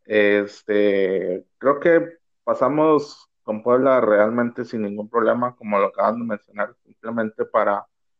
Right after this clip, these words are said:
empezar a agarrar el ritmo. Y pues un Cruz Azul que realmente, <clears throat> pues no, no, no lo veo muy fuerte, la verdad. No, es como lo acaba de mencionar Betancourt, o sea,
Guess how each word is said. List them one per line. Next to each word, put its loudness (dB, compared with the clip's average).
empezar -2
a 2
agarrar 0
el -4
ritmo. -2
Y -2
pues -4
un -2
Cruz 0
Azul 0
que 4
realmente, 0
<clears throat> -8
pues 0
no, 2
no, 2
no 2
lo 4
veo 6
muy -2
fuerte, -2
la 0
verdad. -2
No, 2
es -16
como -4
lo 2
acaba 0
de 2
mencionar -4
Betancourt, -4
o -2
sea, -8